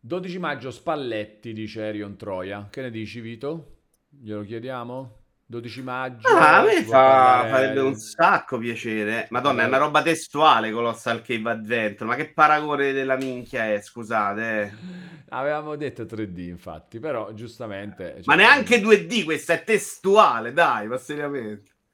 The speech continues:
Speaker 1: Tony Pizzi dice: "Guardatevi Hunter, che per il novantuno era avantissimo."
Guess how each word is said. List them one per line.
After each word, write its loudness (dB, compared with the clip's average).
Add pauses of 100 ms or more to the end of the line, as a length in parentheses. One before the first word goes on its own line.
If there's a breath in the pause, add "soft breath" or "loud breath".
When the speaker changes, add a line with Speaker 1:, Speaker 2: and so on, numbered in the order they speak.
(120)
Speaker 1:
Tony -4
Pizzi -4
dice: -10
"Guardatevi -4
Hunter, -6
che -8
per -8
il -8
novantuno -8
era -8
avantissimo." -12